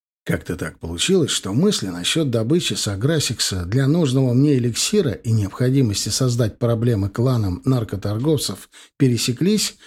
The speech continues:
и у меня появилась новая идея. А кто мешает мне совместить эту разведку с поиском травы в их складах травников? Это крупнейшие кланы, у них на таких складах должно быть собрано огромное количество трав,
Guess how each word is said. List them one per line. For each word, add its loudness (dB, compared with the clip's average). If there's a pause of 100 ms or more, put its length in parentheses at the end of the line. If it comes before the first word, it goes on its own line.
(500)
и -10
у -10
меня -2
появилась 2
новая 4
идея. 0 (540)
А -10
кто -10
мешает 0
мне 4
совместить 2
эту -6
разведку 0
с -4
поиском -2
травы -2
в 0
их -2
складах -2
травников? -2 (580)
Это -8
крупнейшие -2
кланы, 0
у -6
них 0
на 0
таких -2
складах 0
должно 0
быть 2
собрано 2
огромное 0
количество -2
трав, -2